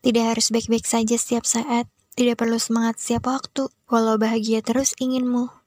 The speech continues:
bumi akan terus berputar. Begitu juga dengan waktu. Waktu tidak akan berhenti di saat bahagia. Begitupun di saat tidak baik-baik saja.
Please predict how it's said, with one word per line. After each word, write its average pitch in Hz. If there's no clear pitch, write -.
bumi 240
akan 247
terus 226
berputar. 220
Begitu 233
juga 247
dengan 240
waktu. 233
Waktu 277
tidak 226
akan 214
berhenti 220
di 220
saat 214
bahagia. 220
Begitupun 226
di 269
saat 214
tidak 240
baik-baik 233
saja. 285